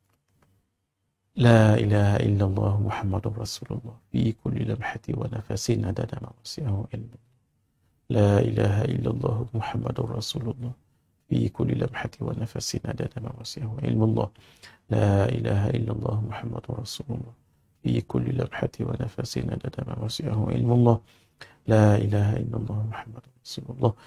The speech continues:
في كل لمحة ونفس عدد ما وسعه علم الله.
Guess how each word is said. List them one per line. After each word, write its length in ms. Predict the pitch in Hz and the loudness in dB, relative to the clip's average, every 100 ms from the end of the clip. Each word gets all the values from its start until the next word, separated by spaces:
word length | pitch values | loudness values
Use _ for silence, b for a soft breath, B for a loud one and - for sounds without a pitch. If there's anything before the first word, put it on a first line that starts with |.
| B B - | B B 4
في 200 | 139 127 | 8 8
كل 320 | - 113 110 | 6 6 6
لمحة 340 | 107 110 113 - | 6 4 0 0
ونفس 640 | 110 101 104 107 107 104 117 | 0 0 0 0 0 0 0
عدد 520 | 101 98 107 107 104 | 2 0 -2 -4 -4
ما 80 | 98 | -4
وسعه 500 | 101 - - 104 107 | -4 -6 -2 0 0
علم 240 | 107 98 | 0 0
الله. 360 | 95 101 101 | -2 -2 -4